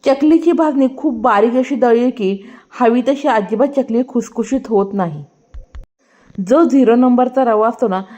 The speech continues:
त्यापेक्षा हलकीशी बारीक अशी भाजणी दळून घ्यावी, त्यामुळे चकली छान खुसखुशीत आणि कुरकुरीत होते.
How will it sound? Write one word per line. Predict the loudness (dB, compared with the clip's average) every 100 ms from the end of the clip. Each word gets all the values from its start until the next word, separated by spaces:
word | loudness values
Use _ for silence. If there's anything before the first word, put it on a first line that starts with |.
| -20 _
त्यापेक्षा | -2 -2 -2 -4 -4
हलकीशी | -2 0 0 -2 -4 -4
बारीक | -2 0 -2 -2
अशी | -2 -2 -4
भाजणी | -4 -4 -4 -2
दळून | 0 -2 -4
घ्यावी, | -4 -4 -6 -14 _ _ _ _ _ _
त्यामुळे | -2 0 2 2 0
चकली | -4 -4 -6 -2
छान | -2 -2 -6 -20 _
खुसखुशीत | -4 -4 -4 -4 -2 -4
आणि | -2 0
कुरकुरीत | 0 -2 0 0 0 -2
होते. | -6 -6 -10 -12